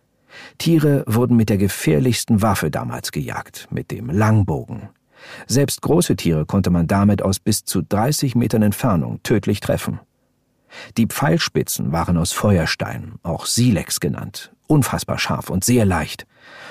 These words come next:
Aber man goss und schmiedete auch schon Kupfer, was man aus Oberitalien importierte. Daraus wurden Äxte zum Baumfällen und Hiebwaffen hergestellt. Vergleichbar ist der Wert einer solchen Axt heute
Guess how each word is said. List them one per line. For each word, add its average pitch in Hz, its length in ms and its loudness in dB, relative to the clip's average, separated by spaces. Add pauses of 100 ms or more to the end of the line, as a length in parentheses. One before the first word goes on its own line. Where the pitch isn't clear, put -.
(280)
Aber 120 520 2
man 117 400 4
goss 151 300 0
und 110 180 0
schmiedete 95 460 2
auch 90 120 -2
schon 117 180 0
Kupfer, - 480 -6 (400)
was 101 260 2
man 92 160 2
aus - 240 -2
Oberitalien 78 720 0
importierte. - 640 -4 (800)
Daraus 101 640 2
wurden 98 420 4
Äxte 101 460 0
zum 85 220 -2
Baumfällen 101 800 2
und 101 220 0
Hiebwaffen - 500 -2
hergestellt. - 680 -6 (1400)
Vergleichbar 98 920 0 (160)
ist - 180 -2
der 113 140 2
Wert 156 180 2
einer 110 160 2
solchen 113 360 2
Axt - 360 -4
heute 127 360 4